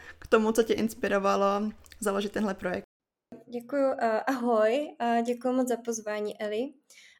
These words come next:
Speaker 2: a za tuhle možnost. Ehm, něco o mně. Já jsem původně marketačka, nebo vlastně pořád marketačka, akorát teď s takovou jako rodičovskou pauzou. A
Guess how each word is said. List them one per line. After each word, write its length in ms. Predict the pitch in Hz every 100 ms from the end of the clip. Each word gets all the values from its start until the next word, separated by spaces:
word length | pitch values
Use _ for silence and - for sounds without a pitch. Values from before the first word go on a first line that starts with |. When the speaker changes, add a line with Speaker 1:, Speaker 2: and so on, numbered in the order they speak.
| -
Speaker 2:
a 40 |
za 100 | 226 226
tuhle 140 | 233
možnost. 840 | 240 220 208 247 269 277 269 - _
Ehm, 600 | 240 226 220 214 214 220 214 _ - - _ _ -
něco 240 | 269 262 285
o 100 | 277
mně. 440 | 277 226 208 208 - -
Já 100 | 240
jsem 140 | 254
původně 340 | 277 277 285 277
marketačka, 840 | 208 196 196 240 269 269 - 302
nebo 260 | 285 233 214
vlastně 320 | 220 226 233
pořád 400 | 233 220 226 233
marketačka, 640 | 240 240 247 240 233 -
akorát 320 | 247 254 226 220
teď 100 | 220 220
s 220 | - -
takovou 300 | 240 233 226
jako 260 | 220 220 220
rodičovskou 640 | 220 226 - 226 - 208
pauzou. 640 | 208 220 240 254 254 247 254 _ _ - - - _
A 420 | 226 226 226 226